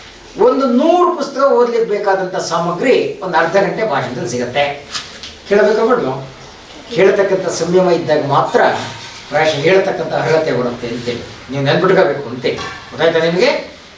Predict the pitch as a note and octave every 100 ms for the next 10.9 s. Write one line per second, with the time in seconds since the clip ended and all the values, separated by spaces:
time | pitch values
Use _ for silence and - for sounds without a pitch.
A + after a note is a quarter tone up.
0 | - C3+ D3+ G#3+ G#3 - G#3 A#3 G#3+ G3
1 | F3+ F3 F3 F3 E3+ D3+ D#3+ - D3 C3
2 | A#2 A2+ A#2 - - - - - - -
3 | - B2 D#3+ - E3+ D#3+ D3+ C#3+ C#3 B2
4 | B2 D3 E3 E3+ E3 D3 C#3+ C3+ C3+ C3+
5 | C#3+ E3+ F3 E3 E3+ G3 F#3 F#3+ B3+ A#3+
6 | G3 F3 - - - - - - E3+ F#3
7 | F3 D3+ D3+ D3+ F3 E3 D#3 D3+ C#3+ C3+
8 | C3 B2+ B2+ B2+ B2 A#2+ A#2 A2 A2 A2
9 | A2 D#3 E3 D#3 D#3+ D#3+ D3 C#3+ C3+ C3
10 | B2 A#2+ A#2+ A2 A2+ A2+ A2+ A2+ A2